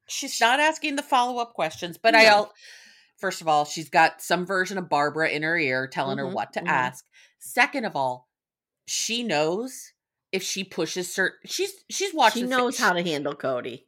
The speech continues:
Speaker 1: she's
Speaker 2: She
Speaker 1: not
Speaker 2: knows how to
Speaker 1: dumb.
Speaker 2: handle him.
Speaker 1: She knows
Speaker 2: Yep.
Speaker 1: how far she can go
Speaker 2: Yep.
Speaker 1: before he'll shut up and disappear, and she's not willing to do that because she can get something out of him.
Speaker 2: Yes,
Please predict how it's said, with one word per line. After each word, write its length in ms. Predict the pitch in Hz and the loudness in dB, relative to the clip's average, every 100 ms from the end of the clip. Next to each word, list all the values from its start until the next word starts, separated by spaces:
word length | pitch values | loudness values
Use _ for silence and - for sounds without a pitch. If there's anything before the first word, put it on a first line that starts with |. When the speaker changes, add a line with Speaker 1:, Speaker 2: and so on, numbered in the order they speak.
| _ | _
Speaker 1:
she's 220 | - 339 359 | -6 -2 4
Speaker 2:
She 40 | |
Speaker 1:
not 140 | 415 415 | 4 4
Speaker 2:
knows 120 | 381 | 4
how 140 | 381 - | 4 4
to 60 | |
Speaker 1:
dumb. 40 | - | 0
Speaker 2:
handle 260 | 277 262 | -6 -8
him. 140 | 147 175 | -6 -4
Speaker 1:
She 200 | - 311 | 0 0
knows 200 | 277 311 370 | 2 2 2
Speaker 2:
Yep. 60 | |
Speaker 1:
how 100 | 370 | -2
far 280 | - 285 247 | -4 0 2
she 180 | - 269 | 0 -6
can 180 | 254 277 | -6 -2
go 460 | 185 139 135 135 - | 2 2 0 -4 -10
Speaker 2:
Yep. 100 | 170 | -8
Speaker 1:
before 260 | 160 165 170 | 0 0 0
he'll 420 | 180 170 156 - _ _ - | -2 -4 -4 -8 _ _ -10
shut 340 | - 196 196 | -2 0 2
up 300 | 170 160 - - | 2 2 -4 -8
and 200 | 143 135 | -8 -8
disappear, 720 | 165 - - 127 120 120 - | -12 -12 -10 -6 -4 -4 -8
and 180 | 120 123 | -10 -10
she's 200 | - 120 | -14 -8
not 200 | 127 127 | -4 -4
willing 240 | 135 135 151 | -4 -6 -6
to 60 | 196 | -8
do 160 | 311 | -2
that 200 | 262 - | 0 0
because 320 | 165 202 - - _ | -4 -6 -8 -14 _
she 180 | - 202 | -10 -10
can 320 | - 247 254 | -6 -4 0
get 200 | 226 220 | 2 0
something 360 | - 175 156 123 | -2 -4 -4 -6
out 140 | 104 101 | -8 -8
of 80 | |
him. 120 | 104 - _ _ - | -16 -20 _ _ -6
Speaker 2:
Yes, 540 | 117 - - - | -6 -6 -12 -16